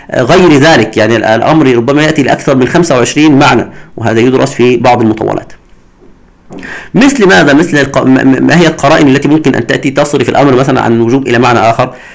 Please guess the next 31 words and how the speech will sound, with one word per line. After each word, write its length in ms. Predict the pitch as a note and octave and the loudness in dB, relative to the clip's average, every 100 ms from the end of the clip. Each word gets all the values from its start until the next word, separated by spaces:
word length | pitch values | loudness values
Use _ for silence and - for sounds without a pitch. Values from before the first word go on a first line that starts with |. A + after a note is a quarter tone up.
| - - | -18 -6
آه، 240 | A2+ A#2+ | -2 -2
كأن 380 | - D3 F3 E3 | 0 2 2 2
يأتي 320 | D#3 F3 E3 | 0 0 2
معه 280 | D#3 D3+ D3 | 2 2 2
مثلًا 300 | D3 D3 C#3+ | 0 0 0
صيغة 260 | E3+ D#3+ | 0 0
تدل 280 | C#3+ C#3 E3 | 0 0 2
على 180 | D3+ D#3+ | 4 2
ذلك، 260 | E3 B2+ - | 2 0 -2
قول 220 | D3 D3 | -2 0
النبي 260 | C#3 D3+ | 2 0
صلى 180 | D3+ C3+ | 0 0
الله 120 | C#3 | 2
عليه 220 | C#3 C3 C3 | 2 2 0
وسلم: 280 | C3 D#3+ | 2 0
"صلوا 260 | C3+ D#3 D#3 | 0 0 0
قبل 200 | D3+ D3+ | 0 2
المغرب"، 420 | D3 E3 F3+ F3+ - _ | 2 2 2 -2 -10 _
قال 120 | C#3 | 0
ذلك 240 | C#3+ D3 C#3+ | 2 2 0
ثلاثًا 360 | C3+ D#3 E3+ E3 | 0 0 0 0
ثم 200 | D3+ C#3 | 0 0
قال: 300 | D#3+ F#3+ - - - - - | 2 0 -2 -14 -20 -20 -4
"لمن 300 | C3 E3 G3+ | 0 2 2
شاء". 360 | F3+ C3+ - - - _ - - | 0 -2 -4 -16 -20 _ -20 -4
هذه 340 | F#3+ D4 C4+ | 0 2 2
القرينة، 400 | B3 - F#3+ A3+ | 2 2 2 2
هذه 200 | F#3 A3+ | 2 2
اللفظة 320 | F#3+ E3+ E3 C#3+ | 2 2 2 0
التي 240 | D3 D#3 | 0 -2
اقترنت 500 | - F#3+ B3 G3 | -4 0 2 4